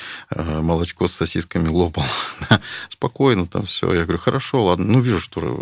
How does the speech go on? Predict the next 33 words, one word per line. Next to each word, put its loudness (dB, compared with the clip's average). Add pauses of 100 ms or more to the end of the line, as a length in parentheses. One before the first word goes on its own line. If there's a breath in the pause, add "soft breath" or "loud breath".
(120)
бесполезно 0
там -10
что-то -10
говорить, -2 (580 loud breath)
э, -2
потому -8
что, -8
м, 0
голос 4
разума 4
там -6 (140)
не 2
воспринимается. 0 (460 loud breath)
Я 0
говорю: -2
«Хорошо, 0
отключите -2
интернет, 2
все 0
игрушки, -2
все, -4
все. -2
Оставьте 0
только 0
программы, 2
обучалки, -2
там, -6
которые -6
необходимы, -2
книги, -2
там, -8
все, -4
все». -6